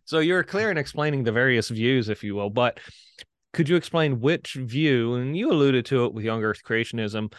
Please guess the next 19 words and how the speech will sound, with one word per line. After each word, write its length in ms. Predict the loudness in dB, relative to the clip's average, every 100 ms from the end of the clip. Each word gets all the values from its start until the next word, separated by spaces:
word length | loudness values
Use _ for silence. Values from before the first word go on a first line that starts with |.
| -18
so 420 | -2 2 2 2 -4 -14
why 800 | -10 0 2 4 2 0 -4 -8 -16 _ -14 -6
do 100 | -2
you 160 | 0 -2
believe 360 | 0 0 0
young 320 | -2 -2 0
earth 180 | -2 -2
creationism 720 | -2 -4 -2 -4 -6 -6 -8 -6
is 180 | -6 -2
the 140 | -2
most 320 | 0 0 -2 -6 -2
biblical? 420 | 0 0 0 0
What 180 | 4 4
arguments 440 | 4 2 -4 -6
do 80 | -8
you 100 | -6
have 200 | -6 -6
for 240 | -6
it? 40 | -6